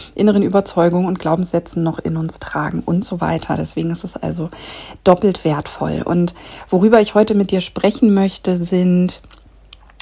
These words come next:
die Situationen, in denen du konkret Angst hast vor einer gewissen, vor einem gewissen Szenario, vor etwas, das passieren könnte und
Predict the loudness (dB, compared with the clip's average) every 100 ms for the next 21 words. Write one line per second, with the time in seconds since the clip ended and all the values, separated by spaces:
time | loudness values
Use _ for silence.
0 | -4 2 4 6 4 2 0 0 2 4
1 | 6 8 6 6 2 2 2 2 4 2
2 | 0 -2 -2 -2 -2 -6 0 2 2 0
3 | -4 0 2 2 2 -2 -8 -10 -10 -10
4 | -14 -16 -18 -20 -20 -20 -20 0 6 8
5 | 6 4 2 0 2 0 0 -2 -4 -4
6 | -4 -2 0 -2 -2 0 2 0 0 0
7 | -2 0 0 2 0 0 0 0 0 -2
8 | -2 -2 -2 -6 -4 -6 -6 -6 -4 -2
9 | 0 0 -2 -4 -4 -2 -4 -4 -6 -8
10 | -12 -16 -16 -18 -8 0 2 2 0 -2
11 | -4